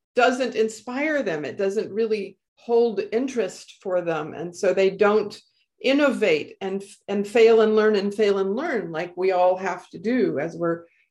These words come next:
creating new products and businesses in the world. Um, so part of the failure rate really is about people not being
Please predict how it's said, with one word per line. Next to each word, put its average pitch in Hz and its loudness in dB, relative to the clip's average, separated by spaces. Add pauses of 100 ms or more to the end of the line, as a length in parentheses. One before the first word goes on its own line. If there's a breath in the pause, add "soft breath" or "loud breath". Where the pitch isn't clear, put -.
(120)
creating 190 2
new 175 -2
products 170 -4 (180)
and 170 -6
businesses 170 -6
in 160 -4
the 156 -6
world. 139 -4 (380 soft breath)
Um, 165 -4 (760)
so 220 -6
part 233 2
of 202 4
the 180 -2
failure 302 2
rate 170 0
really 180 -2
is 196 4
about 180 -4
people 170 -6
not 170 -4
being 175 -2